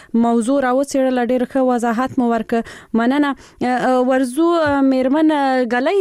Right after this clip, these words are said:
ته. ګلۍ جانې، که دا راته ووایئ چې، آه، څنګه چې میرمن، آه، جلالي هم وویله چې،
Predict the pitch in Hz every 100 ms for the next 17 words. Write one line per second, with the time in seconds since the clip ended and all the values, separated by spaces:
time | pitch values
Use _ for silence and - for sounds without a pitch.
0 | - 269 240 233 247 254 254 320 330 285
1 | 269 330 359 294 285 285 254 247 240 -
2 | 240 226 - - - 220 233 285 269 247
3 | 262 247 233 247 247 247 233 233 233 233
4 | 220 240 240 294 277 294 294 277 247 233
5 | 233 226 233 226